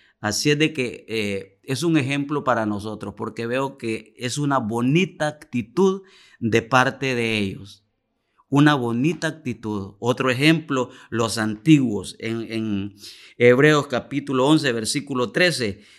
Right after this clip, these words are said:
dice, "Conforme a la fe murieron todos estos,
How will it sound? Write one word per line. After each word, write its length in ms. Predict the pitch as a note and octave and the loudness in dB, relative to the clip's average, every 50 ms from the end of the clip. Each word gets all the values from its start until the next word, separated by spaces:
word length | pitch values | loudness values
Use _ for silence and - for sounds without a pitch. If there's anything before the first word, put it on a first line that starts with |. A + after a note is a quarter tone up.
| _ | _
dice, 360 | - A#2 C#3+ C#3+ C#3+ C#3+ C3 - | -4 0 0 2 2 2 0 0
"Conforme 540 | - B2+ A#2+ A2+ A#2+ D3 D3+ D3 C#3+ C#3+ | 0 -2 -2 -2 -2 0 0 2 2 2
a 40 | B2+ | 2
la 160 | A#2 A2 G#2 | 2 0 0
fe 200 | G2+ G#2 D#3+ F3 | -2 0 0 0
murieron 840 | F3+ F3+ F3 E3+ D#3 C#3+ D3+ D#3+ E3+ E3+ D3+ C3+ A2+ G2+ G2 - - | 0 0 0 2 2 4 6 6 6 6 6 4 2 0 -2 -6 -6
todos 440 | - C#3+ D3 D3+ D3 C#3 - - C#3+ | -6 -4 -2 -2 -2 -4 -4 -4 -2
estos, 760 | D3 D3+ C#3+ - - - _ - - - - - - _ | -2 -2 -2 -2 -4 -6 _ -18 -16 -16 -16 -18 -20 _